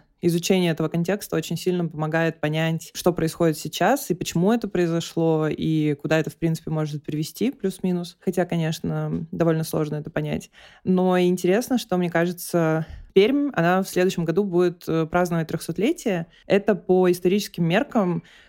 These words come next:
вообще ничто. То есть, э, на том месте, э, жили люди и до этого, но тем не менее, это очень молодой город, и в нём меньше ощущается история. А когда я оказалась в Армении,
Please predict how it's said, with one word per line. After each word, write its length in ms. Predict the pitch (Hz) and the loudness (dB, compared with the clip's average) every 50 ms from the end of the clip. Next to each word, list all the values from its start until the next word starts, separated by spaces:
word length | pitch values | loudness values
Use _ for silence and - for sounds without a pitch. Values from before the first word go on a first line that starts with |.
| _ - | _ -2
вообще 260 | 175 160 - 226 220 | 0 2 4 4 6
ничто. 440 | 208 196 170 - - 160 147 - - | 6 4 2 0 0 0 0 0 -2
То 140 | - 160 | 0 2
есть, 420 | 160 160 160 160 - - - - - | 2 2 2 0 -4 -8 -6 -2 0
э, 340 | 165 160 160 156 156 160 156 - - - - _ - | 2 2 4 2 2 0 -2 -8 -16 -20 -20 _ 0
на 180 | 175 175 175 175 | 2 2 4 4
том 280 | 175 214 214 208 196 | 4 4 4 6 4
месте, 800 | 180 170 165 185 247 330 - - - - 320 294 175 165 165 156 - _ _ _ _ - | 4 4 4 2 2 0 -2 -4 0 2 2 4 4 2 0 -4 -6 _ _ _ _ 0
э, 200 | 185 170 170 170 165 | 2 2 4 2 4
жили 600 | 160 185 208 208 196 180 170 165 160 156 160 - - - | 4 4 6 6 6 6 4 4 2 2 0 -4 -4 0
люди 300 | - 185 202 202 175 165 | 2 4 4 4 4 4
и 80 | 170 160 | 2 2
до 80 | 151 160 | 2 2
этого, 380 | 208 294 339 - 320 233 190 | 2 2 2 0 0 0 0
но 100 | 185 170 | 0 2
тем 180 | 170 - 214 208 | 2 2 2 4
не 80 | 202 | 4
менее, 320 | 190 180 156 147 143 139 147 | 4 2 2 0 -2 -4 -4
это 140 | 151 170 175 | 0 2 2
очень 240 | 202 196 - 202 | 2 2 2 2
молодой 300 | 190 170 165 165 165 165 165 | 2 2 2 0 0 0 0
город, 440 | 160 185 254 339 339 254 - - - - | 2 2 2 2 0 -2 -4 -6 -8 -4
и 440 | - 190 185 180 180 175 170 170 170 - - - _ _ | -2 0 2 2 2 2 2 0 -2 -4 -10 -18 _ _
в 140 | 175 165 170 | -4 -2 0
нём 480 | 170 175 180 202 220 233 247 240 240 226 _ _ _ _ _ _ _ _ _ _ _ _ _ | 2 2 2 2 4 4 4 2 2 -2 _ _ _ _ _ _ _ _ _ _ _ _ _
меньше 460 | 185 180 185 202 220 233 220 - 196 | 2 4 6 6 4 4 4 2 2
ощущается 540 | 190 185 - - - 185 190 190 190 - 170 | 2 0 0 0 2 2 2 2 0 -4 -6
история. 420 | 170 - - 180 170 147 - - - | -6 -2 0 0 2 2 0 -2 -2
А 120 | - 170 | -4 -4
когда 300 | - 170 170 175 185 185 | -2 0 2 2 4 4
я 320 | 185 180 180 175 175 170 | 4 2 2 2 2 0
оказалась 460 | 165 - 170 160 175 175 175 170 170 - | 0 0 0 0 2 2 0 0 -2 -2
в 40 | |
Армении, 720 | 165 165 170 170 180 226 311 339 311 254 214 180 170 170 | -2 -2 0 2 2 2 2 2 2 2 2 2 0 -2